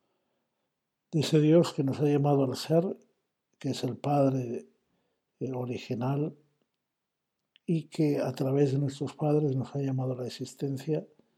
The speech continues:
para que podamos ser su imagen, podamos ser como Él,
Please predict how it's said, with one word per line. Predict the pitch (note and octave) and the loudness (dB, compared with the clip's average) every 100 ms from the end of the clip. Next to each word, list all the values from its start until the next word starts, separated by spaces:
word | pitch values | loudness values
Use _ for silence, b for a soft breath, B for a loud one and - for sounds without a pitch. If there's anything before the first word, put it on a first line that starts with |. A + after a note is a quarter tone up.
| _ _ _ _ _ _ _ _ _ _ _ _ _ _ _ | _ _ _ _ _ _ _ _ _ _ _ _ _ _ _
para | E3 C#3 C3 | 2 2 2
que | - D3 C#3 - - _ _ _ _ _ _ _ _ | -2 0 0 0 -6 _ _ _ _ _ _ _ _
podamos | - C3+ C#3 D3+ E3 D#3 - | -2 0 2 2 2 0 -2
ser | D3+ C#3+ D3 - _ _ _ _ _ _ | -4 -4 -8 -16 _ _ _ _ _ _
su | - - D3 C#3 | -16 -6 -4 -4
imagen, | A#2+ A2+ A2 A2 - A2 G2 - _ _ _ _ _ _ _ | -4 -4 -6 -8 -8 -8 -10 -20 _ _ _ _ _ _ _
podamos | - C3 B2 B2 - | -6 -4 -6 -8 -8
ser | - B2+ A#2 | -6 -6 -8
como | - A2+ G#2+ G#2 | -12 -10 -8 -6
Él, | G#2+ G#2 - | -6 -6 -10